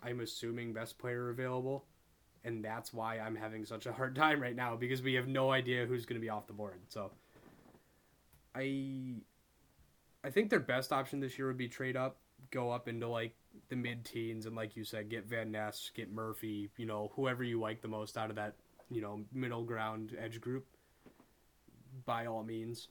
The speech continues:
But I guess we'll see. I, it could be one of those years where I'm blown away and we don't move up, and I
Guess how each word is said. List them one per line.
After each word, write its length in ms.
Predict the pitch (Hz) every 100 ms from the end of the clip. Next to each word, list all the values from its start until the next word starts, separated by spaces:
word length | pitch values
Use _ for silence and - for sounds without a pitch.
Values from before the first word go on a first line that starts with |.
| -
But 240 | 110 101 - - - _ _ _ _ _ -
I 40 |
guess 200 | 139 180
we'll 100 | 220
see. 220 | 180 180 -
I, 80 | 123
it 260 | 120 120 131
could 160 | 170
be 100 | 160
one 120 | 160 160
of 60 |
those 140 | 151 131
years 220 | 143 131
where 120 | 131
I'm 180 | 131 131
blown 340 | 123 131 135
away 260 | 131 123 131
and 80 | 127
we 100 | 117
don't 200 | 131 113
move 220 | 107 107
up, 200 | 110 113
and 100 | 110
I 120 | 107